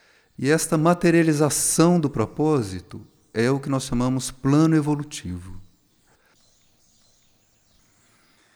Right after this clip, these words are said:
No plano material, as forças provêm de diferentes pontos do espaço. Essas forças que compõem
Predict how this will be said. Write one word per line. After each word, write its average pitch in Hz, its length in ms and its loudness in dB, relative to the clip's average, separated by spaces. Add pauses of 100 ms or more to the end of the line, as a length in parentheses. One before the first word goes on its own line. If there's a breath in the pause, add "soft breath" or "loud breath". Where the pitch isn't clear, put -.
(840 soft breath)
No 139 100 2
plano 160 300 2
material, 107 680 -2 (1160 soft breath)
as - 220 -8
forças - 840 -4 (120)
provêm 127 760 -2 (140)
de 110 160 -6
diferentes 139 840 0
pontos 175 440 -2
do 151 120 -8
espaço. - 680 -8 (320)
Essas 147 340 -4
forças 139 380 -4
que - 120 -6
compõem 143 840 0